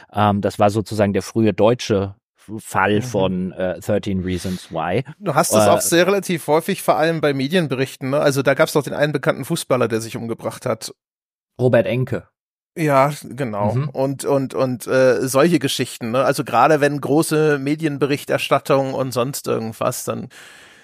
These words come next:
Speaker 2: gibt's zumindest, meine ich, mich zu entsinnen, Häufungen auch, also mit der konkreten Methode, ne? Also wenn sich jemand von den Zug geworfen hat, dann werfen sich mehr Leute von uns
Speaker 1: Ja.
Speaker 2: ab und solche Geschichten.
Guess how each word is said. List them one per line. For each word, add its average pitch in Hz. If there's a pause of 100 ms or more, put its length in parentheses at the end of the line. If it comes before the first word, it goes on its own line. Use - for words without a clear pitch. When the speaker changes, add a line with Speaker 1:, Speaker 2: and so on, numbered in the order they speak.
(200)
Speaker 2:
gibt's -
zumindest, 196
meine 160
ich, 175
mich 175
zu 160
entsinnen, 156 (320)
Häufungen 165
auch, 143
also 139
mit -
der 135
konkreten 139
Methode, 127
ne? 123
Also 120
wenn 120
sich 127
jemand 123
von -
den 110
Zug -
geworfen 120
hat, 113
dann 110
werfen 113
sich 107
mehr 107
Leute 104
von -
uns -
Speaker 1:
Ja. 107
Speaker 2:
ab -
und 113
solche -
Geschichten. -